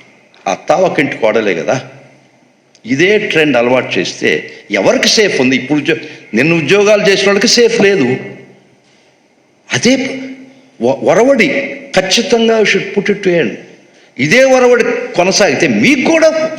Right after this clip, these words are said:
సేఫ్టీ లేదు కదా. మీ డ్యూటీ కూడా మీరు with fear, fearlessness and fairగా డిశ్చార్జ్ చేయలేరు కదా. మళ్ళీ ఎవరు వచ్చి మళ్ళీ మీ మీద కేసులు పెడితే ప్రభుత్వ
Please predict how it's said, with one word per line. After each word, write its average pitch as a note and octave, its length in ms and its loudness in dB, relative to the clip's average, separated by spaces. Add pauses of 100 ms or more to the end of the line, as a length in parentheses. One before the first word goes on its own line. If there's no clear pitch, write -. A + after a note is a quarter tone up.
సేఫ్టీ G3+ 340 0
లేదు A2 400 -2
కదా. D#3+ 260 -4 (480)
మీ D#3+ 100 2 (100)
డ్యూటీ C4+ 340 2
కూడా C4 140 2 (100)
మీరు G#3 180 0 (640)
with E3+ 140 -6 (140)
fear, A3+ 200 2 (400)
fearlessness G#3 680 0
and D3 180 -2
fairగా F3+ 280 0 (120)
డిశ్చార్జ్ F3 380 0
చేయలేరు D3 340 0
కదా. - 160 -4 (1400)
మళ్ళీ B3+ 260 4
ఎవరు D4+ 180 4
వచ్చి - 180 0
మళ్ళీ A#3 200 4
మీ F3+ 120 2
మీద D#3 120 2 (100)
కేసులు D3 300 0
పెడితే C#3 260 -2 (680)
ప్రభుత్వ A3 480 0